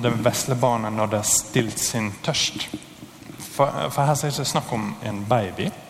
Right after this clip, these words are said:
Her er det snakk om en avvent unge, kan du si da.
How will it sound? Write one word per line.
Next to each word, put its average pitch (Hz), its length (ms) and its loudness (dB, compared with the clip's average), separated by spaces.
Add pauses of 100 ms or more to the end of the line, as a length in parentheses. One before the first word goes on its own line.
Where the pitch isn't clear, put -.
(840)
Her 131 160 4
er 127 80 2
det 117 80 0
snakk - 320 -2
om 117 240 0
en 107 160 0 (240)
avvent 104 800 2
unge, 123 320 2 (200)
kan 107 120 0
du 104 80 -2
si - 160 -2
da. - 120 -6